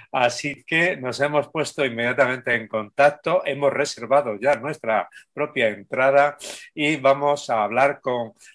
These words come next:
la persona que está moviendo desde acá los hilos para una experiencia que a mí me parece extraordinaria. Estamos hablando con Elena Mellado.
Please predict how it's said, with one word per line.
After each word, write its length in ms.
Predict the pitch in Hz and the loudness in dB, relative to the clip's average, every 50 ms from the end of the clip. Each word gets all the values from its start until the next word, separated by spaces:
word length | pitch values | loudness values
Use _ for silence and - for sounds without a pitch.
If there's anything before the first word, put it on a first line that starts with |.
| _ | _
la 180 | - 123 117 - | -4 -4 -2 -2
persona 420 | - 117 - - 143 151 151 143 | -4 -4 -4 -4 0 0 0 0
que 80 | - 139 | 2 0
está 280 | 123 - - - 143 147 | -2 0 2 4 4 4
moviendo 540 | 151 147 139 143 151 151 151 156 151 143 | 4 2 0 0 -2 -2 -2 0 0 0
desde 380 | 120 120 123 117 - - 113 110 | 0 -2 -4 -6 -6 -4 -2 0
acá 540 | 107 107 107 - _ - 147 180 208 208 _ _ _ - | 0 0 0 -2 _ 0 0 0 0 -4 _ _ _ -14
los 360 | - 123 123 127 123 - - | -10 -8 -8 -6 -6 -6 -6
hilos 480 | 165 165 165 175 202 214 208 - _ _ _ | -4 -2 0 0 0 0 -2 -8 _ _ _
para 520 | - 131 120 117 131 131 135 139 - - - _ | 0 2 2 4 4 4 2 2 0 -4 -10 _
una 260 | - 139 135 147 147 151 | -10 -8 -6 -4 -2 -4
experiencia 600 | 147 - - 131 120 127 131 120 160 160 156 - | -4 -4 -4 -4 -4 -4 -4 -2 -4 -4 -2 0
que 100 | - 127 | 2 4
a 60 | 113 | 4
mí 140 | 110 113 123 | 4 2 -2
me 140 | 131 143 135 | -4 -4 -2
parece 420 | - 120 117 117 - - 143 131 | -2 -2 -2 -2 -2 -4 -2 -2
extraordinaria. 840 | 120 - - - 120 107 101 101 107 101 110 120 110 107 104 92 - - - - - - - - - - - - _ | -4 -6 -4 -2 -2 -2 -2 -2 -4 0 2 2 2 2 0 -2 -4 -8 -12 -16 -16 -16 -16 -16 -16 -18 -18 -16 _
Estamos 760 | - 135 123 123 117 117 - - 127 123 131 135 139 139 - | -4 0 0 2 0 0 2 4 4 4 6 4 4 4 4
hablando 480 | 131 120 127 131 131 131 135 135 131 - | 4 4 4 4 4 2 0 -2 -2 -2
con 420 | - 123 120 117 113 113 117 120 - | -2 0 2 2 2 0 -2 -6 -8
Elena 420 | 127 117 113 120 123 120 123 123 | -6 -4 -4 -4 -4 -4 -4 -2
Mellado. 640 | 120 120 120 120 139 147 156 165 175 196 185 - | -2 0 2 6 6 6 6 6 4 2 0 -4